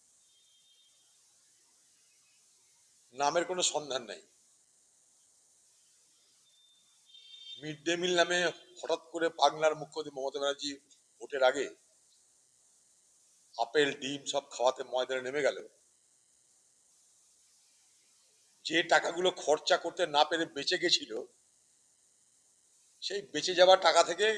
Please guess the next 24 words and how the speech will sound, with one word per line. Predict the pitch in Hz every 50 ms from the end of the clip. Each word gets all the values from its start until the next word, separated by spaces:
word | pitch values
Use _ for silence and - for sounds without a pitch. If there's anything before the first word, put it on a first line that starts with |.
| 214 - - - - _ _ _ _ _ _
বাচ্চাদের | 139 131 - - 175 175 196 196 190 - - _ _ _ _ _ _ _ _ _ _ _ _ _ _ _ _ _ _ _ _ _ _ _ _ _ _ _ _
ভোটের | - 143 170 180 165
আগে | 156 156 175 175
ঘুষ | - - - 147 151 147 -
দেওয়া, | 139 160 165 170
মানে | 165 175 180 185
তাদের | 175 156 151 156 175 170 165
মাধ্যমে | 156 170 170 - 180 180
তাদের | 180 175 180 175 - -
পরিবারকে | 180 185 180 180 180 185 190 165
ঘুষ | 143 143 - - -
দেওয়া। | - 117 - - _ _ _ _ _ _ _ _ _ _ _ _ _ _ _ _ _ _ _ _ _ _ _ -
যে | 135 151
দেখো, | 160 151 185
আমি | 185 185
আপেল | 170 156 - - 180 170
খাওয়াচ্ছি, | - - 175 170 170 170 180 170
নাশপাতি | 156 151 143 - 170 160 165 165
খাওয়াচ্ছি, | - - 160 156 147 - - - 165 165 - _ _ _ _ _ _ _ _ _ - - _ _ _ _ _ _ _ _ -
ডিম | 123 151 165 160
খাওয়াচ্ছি, | - - 147 147 143 - - 170
এতদিন | 151 165 185 208 190
খাওয়াইনি | - 190 190 185 170 160
কেন? | 135 123 -